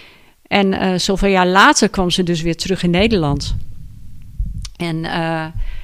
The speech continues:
ja, toen kwam ze op een Nederlandse school. En, eh,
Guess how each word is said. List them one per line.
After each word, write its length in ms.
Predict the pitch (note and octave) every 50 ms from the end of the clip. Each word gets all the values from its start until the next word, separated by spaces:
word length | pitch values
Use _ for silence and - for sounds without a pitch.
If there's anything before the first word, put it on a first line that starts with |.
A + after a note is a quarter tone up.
| - - -
ja, 220 | - G3 A#3 G#3 - - - - - - - - - - - -
toen 120 | - A#3+
kwam 180 | - A3+ F#3 D#3
ze 100 | - -
op 100 | E3 D3
een 60 | D#3+
Nederlandse 480 | D#3+ F3 A3 B3 B3+ G#3+ F3+ - - -
school. 340 | - - - F#3 - - - - - - - - - - - - - _ _
En, 320 | - F#3+ F3+ E3+ E3 E3
eh, 140 | F3+ F3+